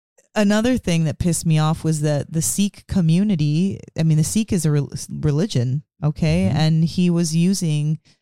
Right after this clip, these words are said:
Speaker 1: the Sikh religion in conjunction with yoga. And to my knowledge, the Sikhs did not condone yoga or tantric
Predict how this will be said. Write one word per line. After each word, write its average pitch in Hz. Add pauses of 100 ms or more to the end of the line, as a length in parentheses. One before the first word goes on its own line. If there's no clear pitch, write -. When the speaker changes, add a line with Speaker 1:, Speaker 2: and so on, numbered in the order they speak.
(200)
Speaker 1:
the 156
Sikh -
religion 156
in 170
conjunction 147
with 151
yoga. 147
And 143 (640)
to 147
my 151
knowledge, 160
the 151
Sikhs -
did 160
not 160 (400)
condone 170
yoga 156
or 165
tantric 147